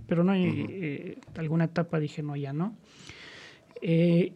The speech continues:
Speaker 1: y lo que hice fue en que empecé a ser como manager de algunos grupos. Eso fue lo que hice después, y me hice manager de, de este grupo que se llama Cavex.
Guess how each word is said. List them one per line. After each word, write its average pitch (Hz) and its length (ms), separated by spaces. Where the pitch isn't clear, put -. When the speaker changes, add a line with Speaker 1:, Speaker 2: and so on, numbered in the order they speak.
Speaker 1:
y 185 380
lo 185 180
que 196 140
hice 196 220
fue 202 160
en 185 60
que 190 340
empecé 170 320
a 175 60
ser 170 200
como 180 240
manager 180 480
de 170 80
algunos 175 300
grupos. - 460
Eso 196 220
fue 165 100
lo 165 160
que 165 80
hice - 200
después, 185 580
y 160 280
me 147 160
hice 151 180
manager 147 500
de, 131 160
de 147 160
este 165 200
grupo 151 260
que - 80
se - 120
llama 139 300
Cavex. 139 640